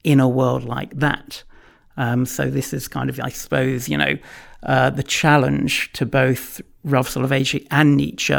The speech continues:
is finding meaning when the traditional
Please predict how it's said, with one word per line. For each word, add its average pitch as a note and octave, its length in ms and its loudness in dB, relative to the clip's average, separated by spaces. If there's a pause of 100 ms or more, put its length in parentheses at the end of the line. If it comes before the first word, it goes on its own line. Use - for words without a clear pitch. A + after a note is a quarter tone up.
is B2+ 180 -6
finding C3 680 4
meaning D3 600 6
when C#3 240 0
the C#3+ 80 0
traditional C3+ 880 0